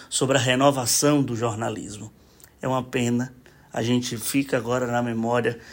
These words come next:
com aquele sorriso, aquela simpatia que era muito peculiar do, do seu dia a dia. Meus sentimentos às famílias, o jornalismo baiano está de luto.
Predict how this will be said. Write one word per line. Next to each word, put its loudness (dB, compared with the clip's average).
com -6
aquele -2
sorriso, 0
aquela -2
simpatia -4
que -4
era 2
muito 2
peculiar -2
do, -2
do -4
seu 2
dia 0
a 2
dia. -8
Meus 6
sentimentos 0
às 0
famílias, 0
o -4
jornalismo 0
baiano 0
está -2
de -4
luto. -4